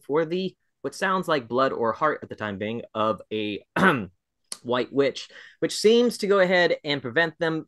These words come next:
from burning on a blood moon for a certain amount of time. But ultimately, they wanna live forever. So at this point, they're kidnapping children left and right. We're introduced to a possible, what was it?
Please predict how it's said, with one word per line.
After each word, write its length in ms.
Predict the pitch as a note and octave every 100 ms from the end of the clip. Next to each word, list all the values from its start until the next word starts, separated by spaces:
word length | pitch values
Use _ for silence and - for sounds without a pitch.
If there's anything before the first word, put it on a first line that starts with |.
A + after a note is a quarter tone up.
| -
from 140 | B2+
burning 360 | D3+ D#3 D3 C3+ -
on 120 | B2+
a 60 | A2
blood 260 | B2 B2+
moon 640 | A2+ A2 C3+ C3 G#2+ E3+ - -
for 120 | A#2+
a 40 |
certain 200 | - G#2
amount 260 | A#2 A2 G2+
of 60 |
time. 280 | - A2 F#2
But 120 | F#2 - _ _ _
ultimately, 400 | C#3 D3+ D#3+ D#3
they 140 | C3+ A#2+
wanna 180 | B2+
live 200 | A2 A#2 -
forever. 540 | - - A#2+ D#2+ - - - - -
So 340 | - E3 G2+ - _ _ -
at 160 | F3+ F#3+
this 160 | A#3 A3+
point, 360 | A3+ G#3 G#3
they're 80 | D#3+
kidnapping 560 | F3+ - G3 G3 F#3+ F3
children 300 | - E3+ D#3+
left 200 | E3 C#3
and 140 | C3+
right. 240 | D#3+ E3+ C#3+
We're 120 | C#3+
introduced 520 | C#3 C3 C3 C#3+ -
to 80 | B2
a 40 |
possible, 480 | - C#3 C3 - B2+
what 140 | C3+ A#2+
was 140 | A2+
it? 100 | G#2